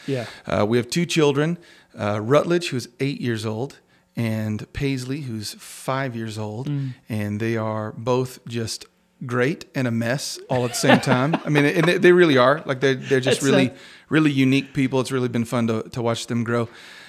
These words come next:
Speaker 2: Um, I grew up in Crosbyton, or, well,
Speaker 1: Okay.
Speaker 2: you know, I grew up in the middle of nowhere on the other side of Crosbyton. You know,
Speaker 1: Okay.
Speaker 2: when you're, when you're, you know, you drive through there, drive through a canyon, you know, there's, like, a troll,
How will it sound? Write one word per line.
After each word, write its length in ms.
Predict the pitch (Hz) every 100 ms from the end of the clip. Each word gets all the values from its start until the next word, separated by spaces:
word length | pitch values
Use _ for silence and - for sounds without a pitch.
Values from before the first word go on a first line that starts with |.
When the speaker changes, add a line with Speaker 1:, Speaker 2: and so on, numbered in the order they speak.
| -
Speaker 2:
Um, 500 | - 110 110 95 98 -
I 60 | 139
grew 160 | 143
up 100 | 180
in 160 | 151 113
Crosbyton, 720 | - 131 135 147 165 190 190 - _ -
or, 140 | 131
well, 200 | 131 131
Speaker 1:
Okay. 100 | 131
Speaker 2:
you 80 | 131
know, 160 | 117 - 135
I 60 |
grew 160 | 123 196
up 80 | -
in 80 | 120
the 60 |
middle 240 | 117 139 127
of 80 |
nowhere 520 | 190 127 117 - 120 -
on 80 | 139
the 120 | 127
other 180 | 135 127
side 280 | - 123 113
of 80 | -
Crosbyton. 560 | 120 110 113 117 117
You 40 | 123
know, 100 | 147
Speaker 1:
Okay. 60 | 123
Speaker 2:
when 100 | 123
you're, 100 | 120
when 160 | 127
you're, 180 | 117 120 - 82
you 140 | 78 196
know, 140 | 131 123
you 100 | 123
drive 260 | 135 123
through 240 | - 147 131
there, 300 | 127 123 123 - - -
drive 180 | - 135
through 140 | 143 131
a 60 |
canyon, 580 | 123 143 127 123 123 123 - - _
you 80 | 131
know, 120 | 120
there's, 160 | 127 131
like, 120 | 135
a 40 |
troll, 560 | - 139 123 123 123